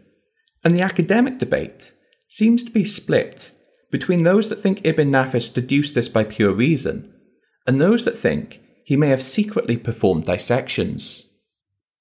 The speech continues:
I personally think that he could have easily managed to deduce this without dissections, as all of the necessary preparatory work was already there in Galen. It just needed someone brave enough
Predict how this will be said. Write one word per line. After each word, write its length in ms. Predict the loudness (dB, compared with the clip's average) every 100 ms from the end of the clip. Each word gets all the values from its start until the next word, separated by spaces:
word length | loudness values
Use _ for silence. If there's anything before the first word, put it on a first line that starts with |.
| _ _ _ _ _ -2
I 80 | -2
personally 500 | 0 0 2 0 0
think 500 | -2 -4 -8 -18 _ _ _
that 100 | -4
he 80 | -2
could 160 | 0 0
have 160 | 0
easily 360 | 2 2 4 2
managed 600 | 4 4 2 0 -4 -10 _ -4
to 80 | -2
deduce 460 | -2 -2 0 0
this 540 | -2 -2 -2 -6 -8 _ _ _ -4
without 400 | -2 2 0 2
dissections, 1040 | 0 2 0 -2 -6 -6 -8 -10 -10 -16 _ _ _ _
as 120 | -4
all 240 | 0 2 2
of 100 | 2
the 80 | 0
necessary 600 | 2 0 -2 0 0 0
preparatory 520 | 0 -2 -2 -2 -2
work 480 | 0 -2 -4 -8 _ _ _ -6
was 160 | -2
already 380 | 2 2 2 0
there 280 | 2 2 2
in 140 | 0
Galen. 580 | 0 2 2 0 -6 -16 _ _ _ _ _ _ _ _
It 140 | -10 -2
just 300 | -2 -2 0
needed 320 | 2 2 0
someone 460 | -2 -2 -4 -8 -14 _ _ _
brave 320 | 0 2 4
enough 500 | 2 0 -4 -12 -20